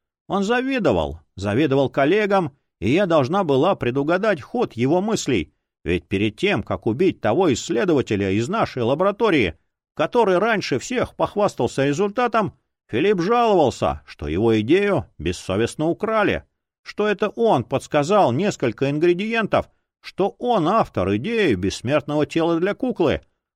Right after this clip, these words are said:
Вот только собственный эксперимент над миндалевидным телом все никак не поддавался. Он препарировал животных и трупы,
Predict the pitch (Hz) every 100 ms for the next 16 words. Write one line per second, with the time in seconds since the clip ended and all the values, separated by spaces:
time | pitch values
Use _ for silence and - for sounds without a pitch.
0 | _ 117 160 156 - 233 202 139 - 220
1 | 214 - 147 135 131 120 - 127 127 147
2 | 214 190 - - 90 90 113 98 117 127
3 | 151 160 98 98 - 208 220 208 143 _
4 | _ - 95 92 98 107 101 113 - 113
5 | 123 160 196 175 - 104 73 _ _ _
6 | 101 139 139 139 120 131 147 156 160 147
7 | 127 160 208 156 - 82 117 - 208 226
8 | - 101 78